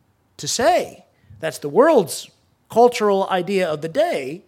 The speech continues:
But Paul would put parameters around this. Look at verse nine.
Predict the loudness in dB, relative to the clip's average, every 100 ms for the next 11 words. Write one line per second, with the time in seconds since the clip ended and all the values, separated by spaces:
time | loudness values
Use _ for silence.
0 | _ _ _ _ _ _ _ _ _ _
1 | -2 0 0 -4 -6 -4 -2 -2 -4 -4
2 | -6 -6 -6 -4 0 0 2 0 0 0
3 | 0 -2 -4 -4 -4 -2 -4 -4 -6 -8
4 | -10